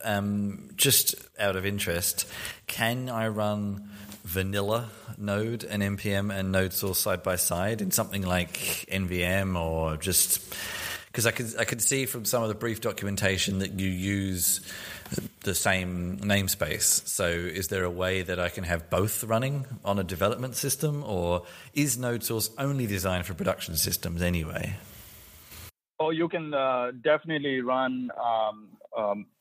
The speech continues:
Speaker 2: Ensolid on your development systems too. There's absolutely, it,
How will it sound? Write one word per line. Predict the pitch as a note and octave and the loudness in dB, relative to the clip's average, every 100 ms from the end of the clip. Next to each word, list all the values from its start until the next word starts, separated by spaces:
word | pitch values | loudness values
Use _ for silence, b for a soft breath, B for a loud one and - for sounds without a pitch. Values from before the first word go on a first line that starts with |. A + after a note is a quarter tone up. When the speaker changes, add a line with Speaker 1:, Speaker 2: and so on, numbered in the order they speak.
| _ - | _ -2
Speaker 2:
Ensolid | D3+ D3+ D3 C#3+ C3+ - _ _ _ _ _ - | -2 2 2 2 0 -4 _ _ _ _ _ -2
on | B2+ C3 | 0 2
your | B2+ | 0
development | A#2+ B2+ A#2+ A#2 A2+ - | 2 2 2 0 -4 -4
systems | A2+ A2 G#2 - | 0 0 0 2
too. | C3+ F#2+ - - _ _ _ _ | 4 4 0 -20 _ _ _ _
There's | A2+ A2+ | -2 0
absolutely, | B2 C3 B2+ A2+ A#2+ A2+ A2+ | 0 2 0 2 2 2 0
it, | A#2 | -4